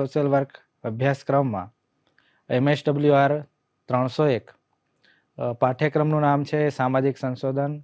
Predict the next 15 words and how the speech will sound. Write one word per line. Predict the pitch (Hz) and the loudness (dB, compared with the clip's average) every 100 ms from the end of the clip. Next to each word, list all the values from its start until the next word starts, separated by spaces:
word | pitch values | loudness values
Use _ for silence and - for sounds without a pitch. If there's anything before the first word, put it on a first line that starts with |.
| - | -6
પદ્ધતિઓ | 123 127 147 165 170 | -2 0 0 0 0
અને | 139 135 | 0 -2
સમાજ | 131 127 131 120 - | -2 -2 0 -2 -2
કાર્ય. | 104 95 98 - _ _ _ _ _ _ | -6 -6 -10 -18 _ _ _ _ _ _
એના | 120 135 | -2 2
વિશે | 160 156 170 | 2 2 4
આજે | 147 143 147 | 4 4 4
આપણે | 139 147 | 2 0
આ | 143 139 | 0 2
વીડિયો | 123 123 135 | 0 2 0
લેક્ચરના | 127 143 135 131 | 0 0 0 0
માધ્યમથી | 117 107 131 143 135 | -2 -2 -2 -4 -4
થોડી | 110 120 127 104 101 _ - | -4 -2 -2 -2 -8 _ -4
સમજ | 113 120 135 - _ - | -2 -2 -4 -10 _ -10
મેળવીશું. | 127 135 123 113 - 104 | 0 2 2 0 -6 -16